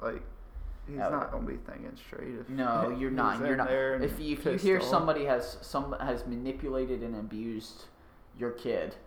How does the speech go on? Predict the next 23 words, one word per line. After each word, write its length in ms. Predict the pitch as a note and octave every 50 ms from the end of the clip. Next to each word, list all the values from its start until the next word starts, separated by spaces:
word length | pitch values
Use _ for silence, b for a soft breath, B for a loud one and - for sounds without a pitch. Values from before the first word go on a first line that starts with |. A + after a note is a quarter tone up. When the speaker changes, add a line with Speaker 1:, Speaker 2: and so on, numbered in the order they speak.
| - -
Speaker 2:
you 300 | B2 C3 C3+ C3+ B2+ A#2+
are 80 | A#2+
gonna, 340 | A#2 A#2+ A#2 A2+ G#2+ G#2+ G#2
you 260 | G2+ A2+ A#2 A#2 A#2
are 100 | A2 A2
gonna 160 | A2 A2 A2
wanna 260 | G#2+ A2 G#2+ G2+ G2+ G2
say 260 | - - A2+ A2 G#2+
something 380 | - - A2 A2+ - A2 G#2+
or 80 | G#2+ -
do 200 | - - G#2 G#2
something 360 | - - - - - - -
to 100 | - - -
that 280 | - - B1 - - -
person. 260 | - - - - - -
I 100 | C2 C#2
mean, 160 | C#2+ C#2 C2 C#2
that's 160 | C2 - A1+
Speaker 1:
Yeah. 60 | -
Speaker 2:
just, 280 | - - - - - -
that's 160 | - - -
just 200 | - - - -
basic 280 | - - - - -